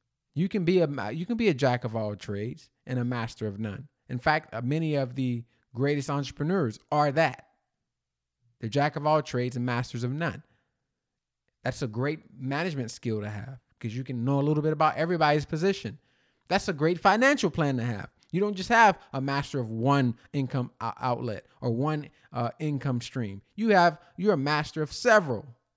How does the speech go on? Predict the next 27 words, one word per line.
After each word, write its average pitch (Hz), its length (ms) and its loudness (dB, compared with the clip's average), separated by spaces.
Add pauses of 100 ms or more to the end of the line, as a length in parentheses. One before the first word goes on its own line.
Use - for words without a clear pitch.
(420)
or, 120 180 -4
or 117 160 -4
jack 151 320 2
of 139 100 -4
s-, - 200 -12
uh, - 20 -6
of 120 300 -6
all 147 320 4
several, 156 680 -2 (200)
uh, - 180 -12
you 117 120 -2
know, 113 240 -6 (300)
income 131 360 -2
streams. - 600 -12 (1900)
Like, 127 140 -6
nowhere 240 260 6
else 220 200 4
in 196 80 -4
our 170 140 0
life 151 240 2
do 135 100 -2
we 131 140 0
look 127 180 -2
at 120 240 -4 (760)
multiplicity 135 840 -6 (200)
of - 200 -12
talent 135 480 -6